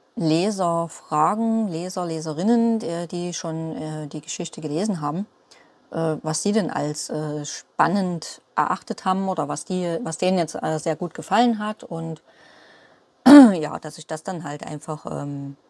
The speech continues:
mal mit aufnehme und, ähm, ja, das halt einfach mal vorlese und übe und so weiter.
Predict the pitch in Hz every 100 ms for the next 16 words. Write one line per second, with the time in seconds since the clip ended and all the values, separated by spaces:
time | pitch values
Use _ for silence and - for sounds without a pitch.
0 | _ 160 156 - 247 254 240 233 240 233
1 | 233 - 170 170 165 165 - 160 156 156
2 | 151 151 147 165 - _ _ _ _ _
3 | 233 151 151 156 - 180 151 139 151 147
4 | 147 - 147 147 147 156 151 139 - _
5 | _ - 185 185 175 165 156 156 147 143
6 | - 143 143 160 - 147